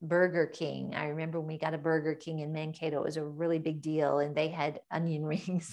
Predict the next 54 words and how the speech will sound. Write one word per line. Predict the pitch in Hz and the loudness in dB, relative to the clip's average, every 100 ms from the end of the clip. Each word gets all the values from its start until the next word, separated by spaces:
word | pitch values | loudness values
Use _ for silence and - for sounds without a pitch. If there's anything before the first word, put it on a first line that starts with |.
| - | -2
Some | 185 | -2
of | 180 | -2
you | 196 | -2
will | 185 | 0
know | 185 214 | 0 -2
what | - | 0
I'm | 175 175 | 0 2
talking | 165 160 175 165 | 4 2 0 -4
about. | 160 160 160 | 2 4 4
They | |
kind | 180 175 | 2 2
of | 165 | 2
came | - 165 | 0 2
in | 170 165 | 2 2
with | 170 | 0
something | 175 175 165 160 | 0 -2 0 0
different. | 160 165 156 156 - - - - - - | 2 2 0 -4 -6 -14 -16 -16 -18 0
Well, | 165 190 185 175 - _ _ - | 10 12 12 10 4 _ _ -2
there | 175 214 | 6 8
was | 262 - - | 8 6 4
a | 185 | 4
lot | 180 185 190 - | 6 8 8 6
of | 170 - - | 2 0 6
fast | 160 180 - - | 6 6 2 -4
food | 175 170 165 | 0 0 0
chains. | - 156 156 156 160 | -2 0 0 -4 0
You | 160 | 0
had, | 165 - - | 0 -4 -8
uh, | 160 - | -4 -2
A | - 170 | 0 2
and | 190 185 | 2 2
W | 185 170 165 | 2 0 0
drive-thrus | 160 151 151 - 151 147 143 | 2 2 2 -2 -4 -4 -4
and | 151 151 | -8 -6
things. | 151 147 | -6 -4
And | 156 | -4
one | 156 180 277 | -2 -2 -2
thing | 277 254 | -4 0
that | 190 160 | 0 2
they | 160 156 - | 2 2 2
all | 147 160 | 4 4
had | 165 156 | 2 -2
in | 147 | -4
common | - 160 160 147 | -4 -2 -2 -4
is | 147 160 156 170 | -4 -4 -4 -4
you | 196 | -4
could | 180 160 | -6 -10
probably | - 185 233 226 226 | -2 0 2 0 -4
say, | - 156 151 147 147 - - - _ | 0 2 4 2 2 -6 -20 -20 _
at | 175 | 2
least | 175 196 196 | 4 2 0
initially, | 202 175 180 - 170 160 | 0 0 0 -2 0 0
that | 156 156 - | 2 2 4
their | 160 | 0